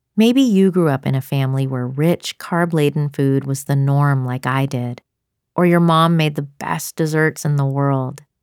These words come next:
Maybe what you were raised on was a far cry from the healthy,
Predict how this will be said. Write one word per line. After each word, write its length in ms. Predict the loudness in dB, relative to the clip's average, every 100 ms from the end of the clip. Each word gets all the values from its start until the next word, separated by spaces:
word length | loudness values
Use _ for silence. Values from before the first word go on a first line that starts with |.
| _ _ _ _ _ _ _ _ 0
Maybe 340 | 4 4 4
what 200 | 2 2
you 120 | 2
were 160 | 2 2
raised 380 | 2 0 0 0
on 240 | 2 2
was 140 | 0 -4
a 80 |
far 420 | -8 -4 0 0 0
cry 380 | -4 -2 -2
from 180 | -4 -4
the 80 | -6
healthy, 640 | -4 -4 -4 -2 -2 -4